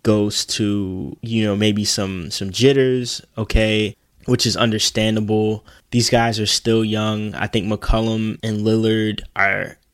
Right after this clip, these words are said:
you know, despite being so young, still are seasoned guys when it comes to playoffs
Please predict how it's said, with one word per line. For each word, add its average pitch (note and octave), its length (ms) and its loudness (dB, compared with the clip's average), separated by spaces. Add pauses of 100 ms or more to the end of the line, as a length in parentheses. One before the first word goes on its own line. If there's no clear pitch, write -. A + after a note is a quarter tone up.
(220)
you A#2 80 -4
know, G2+ 100 0
despite A2 560 0
being A2+ 240 2
so G#2+ 220 0
young, G#2 500 -2 (380)
still A#2 680 2
are G#2 180 2
seasoned A2 840 0 (500)
guys G#2 520 2
when G2+ 120 -2
it G2+ 80 -6
comes G2+ 380 -6
to G2+ 440 -4
playoffs G#2+ 840 0